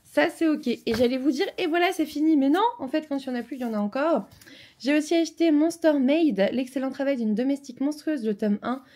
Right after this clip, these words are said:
de Yugata Tanabe. C'est chez Soleil Manga, et ici, ça fait très Halloween, donc j'ai très envie de le lire là, en fait. Je pense que je vais le lire ce soir. On vous dit désormais, Sumire sert sous les ordres du jeune maître, du jeune maître, pardon, et nettoie des demeures magiques aux côtés de Rose, la morte vivante, et d'Aiji, la cyborg.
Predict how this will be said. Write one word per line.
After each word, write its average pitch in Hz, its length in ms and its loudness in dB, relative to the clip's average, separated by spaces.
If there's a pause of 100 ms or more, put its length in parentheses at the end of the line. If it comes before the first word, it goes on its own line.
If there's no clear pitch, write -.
(220)
de 220 80 0
Yugata 247 500 -2
Tanabe. 233 560 -2 (300)
C'est - 160 -6
chez 208 180 -4
Soleil 294 380 0
Manga, 233 500 0
et 214 80 -2
ici, 202 220 -8
ça 220 120 -8
fait 196 140 -10
très 220 260 -8
Halloween, 214 320 -2
donc 196 140 -2
j'ai 180 120 -12
très 214 200 -12
envie 208 160 -4
de 202 60 -6
le 196 60 -2
lire 185 220 -8
là, 202 540 0
en 175 80 -12
fait. 170 360 -12 (340)
Je - 80 -20
pense 208 160 -8
que 208 80 -6
je 170 80 -8
vais 180 80 -4
le 190 60 -2
lire 214 180 -4
ce 196 100 -6
soir. 202 460 -2 (460)
On 233 60 0
vous 240 140 0
dit 214 160 -4
désormais, 254 500 2
Sumire 302 520 4
sert 262 220 0
sous - 140 -10
les 220 180 2
ordres 233 200 0
du 180 100 -4
jeune 226 240 0
maître, 240 220 -4 (180)
du 175 180 -10
jeune 208 220 0
maître, 226 300 0
pardon, 208 280 -2 (380)
et 220 80 2
nettoie 233 300 2
des 233 100 0
demeures 240 340 2
magiques 214 380 0
aux 202 80 2
côtés 226 260 -2
de 214 120 2
Rose, 214 280 0
la 185 120 2
morte 226 200 0
vivante, 208 440 -4
et 202 120 0
d'Aiji, 196 460 0
la 240 160 0
cyborg. 180 540 -4